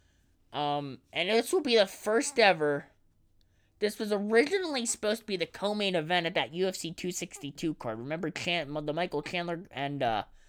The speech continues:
Charles Oliveira card. This was originally supposed to be the co-main event. It was gonna be a five-round co-main event. So this will be a welterweight fight, and it'll still be five rounds. So the first ever, well,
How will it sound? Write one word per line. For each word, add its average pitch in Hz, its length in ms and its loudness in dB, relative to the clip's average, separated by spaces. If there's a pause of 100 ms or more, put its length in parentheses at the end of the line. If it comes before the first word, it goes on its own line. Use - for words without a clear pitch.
(960)
Charles 202 320 8
Oliveira 170 460 4
card. 123 260 -4
This 170 160 -6
was 262 120 -2
originally 196 440 0
supposed 170 320 0
to 185 60 -10
be 156 60 0
the 139 100 -4
co-main 156 400 -6
event. 127 160 -6
It 143 60 -6
was 180 100 -8
gonna 190 120 -6
be 175 80 -2
a 135 40 -4
five-round 170 800 2
co-main 117 300 -6
event. 92 300 -10 (680)
So 208 200 0
this 254 260 6
will 440 160 8
be 165 340 0
a 147 80 2
welterweight 185 520 4
fight, 160 100 -2
and 156 100 -6
it'll 151 120 -2
still 220 240 2
be 190 100 -2
five 151 320 2
rounds. 104 400 -10 (500)
So 196 240 2
the 190 120 0
first 262 580 2
ever, 175 500 4 (1300)
well, 190 380 6